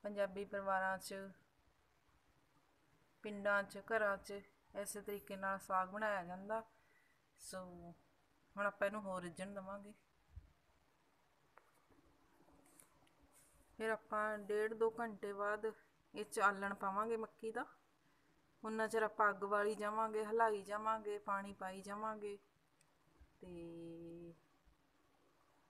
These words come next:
ਚਲੋ ਫਿਰ ਆਪਾਂ ਅਜੇ ਥੋੜ੍ਹੀ ਹੋਰ ਰਿੰਨਣ ਦਿੰਦੇ ਹਾਂ ਇਹਨੂੰ। ਹਾਂ, ਲਗਾਤਾਰ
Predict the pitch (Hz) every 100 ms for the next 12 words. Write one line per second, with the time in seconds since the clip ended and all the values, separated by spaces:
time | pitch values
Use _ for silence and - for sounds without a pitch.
0 | _ - _ _ 202 196 190 202 196 -
1 | - _ - - - 185 180 - - -
2 | - - _ _ _ _ _ _ _ _
3 | _ _ - 185 190 185 202 202 190 190
4 | 208 196 - - 185 185 202 220 233 220
5 | 214 208 208 226 277 - _ _ _ -
6 | - - - _ - _ - - - -
7 | _ _ 190 196 190 196 202 196 196 196
8 | 190